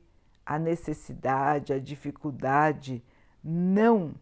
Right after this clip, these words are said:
atingia aquela família de tanto valor, mudou de tática e começou então a ilusão, a ilusão do poder,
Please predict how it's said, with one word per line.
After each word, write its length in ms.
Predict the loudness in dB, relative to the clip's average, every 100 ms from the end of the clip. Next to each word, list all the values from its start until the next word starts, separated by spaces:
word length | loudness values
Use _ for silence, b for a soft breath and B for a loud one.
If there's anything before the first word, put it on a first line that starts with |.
| -4
atingia 840 | -6 -4 -6 -4 -6 -4 2 4 2
aquela 480 | -2 -4 0 0 0
família 580 | -2 -4 -2 -2 -2
de 140 | -4 -6
tanto 400 | 0 0 2 0
valor, 480 | 2 2 2 0 -4 -16 _ _ _ _ _ _ _ _ -8
mudou 380 | -2 2 4 2
de 160 | -2
tática 640 | -4 -2 -2 -4 -20 -20 -20 _ _ _ _ _ _ _ -12
e 100 | -6
começou 600 | 2 4 2 -2 0 0
então 580 | -2 -4 4 4 4 -2 -8 _ _ _ _ -6
a 160 | -2
ilusão, 800 | 0 -2 -4 -8 -6 -2 -2 -4 _ _ _ _ _ _ _ -20 B B B
a 120 | 2 4
ilusão 520 | 4 2 2 2 2
do 120 | -4
poder, 520 | -2 -2 0 0 -2